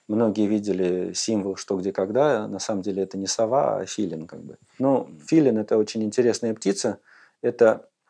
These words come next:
вид, который водится в большинстве регионов России, то есть он очень распространенный,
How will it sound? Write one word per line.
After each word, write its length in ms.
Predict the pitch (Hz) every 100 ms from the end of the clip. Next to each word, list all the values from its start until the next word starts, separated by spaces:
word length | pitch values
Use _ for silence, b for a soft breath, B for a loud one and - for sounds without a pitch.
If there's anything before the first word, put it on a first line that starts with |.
| _ -
вид, 340 | 117 156 160
который 360 | 127 - 127 120
водится 380 | 135 117 - 104
в 60 |
большинстве 520 | 120 123 123 - 127
регионов 560 | 113 104 117 117 104 -
России, 680 | 104 110 110 - 196 214 127
то 140 | - 104
есть 160 | -
он 100 | 120
очень 260 | 123 - 107
распространенный, 920 | 104 - 117 - 117 113 101 90 90